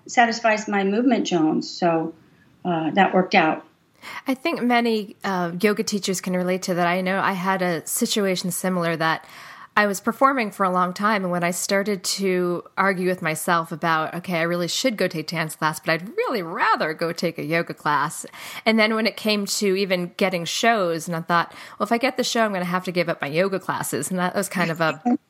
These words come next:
Speaker 2: <laughs> I'm like, "Well, maybe we gotta reevaluate things."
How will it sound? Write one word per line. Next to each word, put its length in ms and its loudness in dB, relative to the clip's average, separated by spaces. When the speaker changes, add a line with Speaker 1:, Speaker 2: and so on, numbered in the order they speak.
Speaker 2:
<laughs> 0 -
I'm 840 2
like, 240 -4
"Well, 160 2
maybe 300 -4
we 60 -6
gotta 180 6
reevaluate 680 2
things." 540 -4